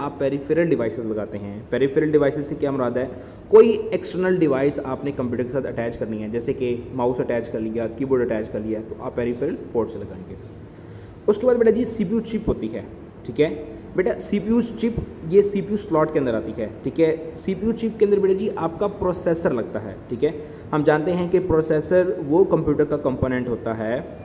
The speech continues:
ठीक है, कि जिसका काम क्या होता है कि कंप्यूटर के अंदर जितनी भी processing होती है वो उसने करवानी होती है, ठीक है जी। So, अ, कहता है कि जी this chip is fixed on the motherboard, it is also called the processor या माइक्रो प्रोसेसर, ठीक है जी। So, ये जल्दी heat up हो जाता है,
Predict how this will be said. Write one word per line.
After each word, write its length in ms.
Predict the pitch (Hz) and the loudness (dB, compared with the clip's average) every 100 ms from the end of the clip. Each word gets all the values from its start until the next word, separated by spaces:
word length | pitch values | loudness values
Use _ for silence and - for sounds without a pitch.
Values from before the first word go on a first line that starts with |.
| - - | -10 -4
ठीक 180 | 123 | 2
है, 160 | 147 160 | 2 2
कि 120 | 156 | 0
जिसका 320 | 139 147 156 151 | -2 -2 -2 -2
काम 300 | 143 156 185 | 0 0 0
क्या 160 | 170 | 0
होता 220 | 123 127 | 0 -2
है 220 | 127 135 160 - - - | -2 -2 -4 -8 -14 -4
कि 140 | 156 160 - | 2 2 2
कंप्यूटर 440 | 151 143 151 180 | 0 2 0 0
के 120 | 190 | 0
अंदर 200 | 151 143 | 0 0
जितनी 280 | 139 143 156 | 0 -2 -2
भी 140 | 170 180 | -2 -2
processing 560 | 156 135 160 143 190 156 | 0 0 -2 -2 0 2
होती 220 | 110 117 | 0 -2
है 140 | 117 | -4
वो 160 | 120 131 | -2 -2
उसने 200 | 127 139 | -2 -4
करवानी 340 | 135 135 143 | -2 -2 -2
होती 220 | 143 - 120 | -2 -4 -6
है, 200 | 117 113 - - | -6 -8 -14 -8
ठीक 120 | 160 | 2
है 80 | 208 | 2
जी। 140 | 180 - - - - | 2 -4 -8 -12 -12
So, 180 | - 180 190 | 2 8 8
अ, 160 | - 156 | 6 2
कहता 280 | 165 170 196 | 2 2 2
है 60 | |
कि 120 | 196 185 | 4 4
जी 220 | 214 190 139 | 4 -2 2
this 200 | 190 - | 0 0
chip 340 | 202 - - | -4 -4 2
is 180 | 170 - | 2 2
fixed 300 | - 175 - | -4 -6 -6
on 140 | 156 131 | -4 -2
the 80 | 123 | 0
motherboard, 460 | 120 117 131 190 - 139 | 0 0 2 0 0 -2
it 80 | |
is 120 | 147 143 135 | -2 -2 -2
also 280 | 127 147 147 | 0 0 -2
called 260 | 113 110 135 | 0 0 0
the 100 | - - - | -4 -8 -4
processor 440 | 127 123 117 156 | -4 -2 0 0
या 180 | 156 131 | 0 -2
माइक्रो 320 | 110 113 110 | -2 -4 -6
प्रोसेसर, 400 | 101 104 101 98 92 - | -8 -6 -6 -8 -10 -4
ठीक 120 | 151 | -2
है 60 | |
जी। 120 | 127 - - - - | -2 -4 -10 -16 -10
So, 400 | - 175 165 156 | 4 8 8 6
ये 60 | 170 | 2
जल्दी 300 | 165 160 180 | 4 6 6
heat 240 | 160 160 190 | 2 2 0
up 120 | 190 | 2
हो 80 | 208 | 2
जाता 260 | 208 208 | 2 0
है, 220 | 190 185 | 0 -2